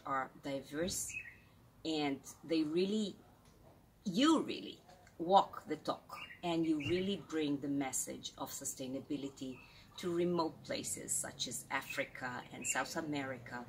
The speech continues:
but also to cities and countries more modern and more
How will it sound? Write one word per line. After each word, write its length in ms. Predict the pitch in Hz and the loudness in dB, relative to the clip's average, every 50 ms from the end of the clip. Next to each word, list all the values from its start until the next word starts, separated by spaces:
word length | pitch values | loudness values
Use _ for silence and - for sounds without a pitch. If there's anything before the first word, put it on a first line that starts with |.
| - - - - - - - - - | -12 -14 -14 -14 -14 -14 -10 -2 2
but 160 | - 190 139 | 2 2 2
also 460 | - - - 165 220 - 233 214 196 190 | 2 2 2 2 2 2 2 2 2 0
to 200 | - - - 175 | -2 -4 -2 -2
cities 540 | - - - 185 - - 190 180 170 - - | 0 0 0 -2 -2 -2 -2 -2 -2 -2 -2
and 140 | 165 160 - | -2 -2 -2
countries 760 | - 160 151 147 - - - 151 143 139 - - 123 - - - - - 160 | -2 -2 -2 -2 -2 0 2 4 4 4 4 2 -2 -2 -2 -4 -4 -2 0
more 160 | 156 156 156 | 2 2 4
modern 640 | 156 147 147 147 147 139 139 147 143 143 143 143 143 147 147 147 | 2 4 4 4 2 2 2 2 2 2 2 2 0 0 0 2
and 160 | 143 143 143 | 4 4 4
more 380 | 139 139 147 143 143 139 135 | 4 4 4 2 2 2 0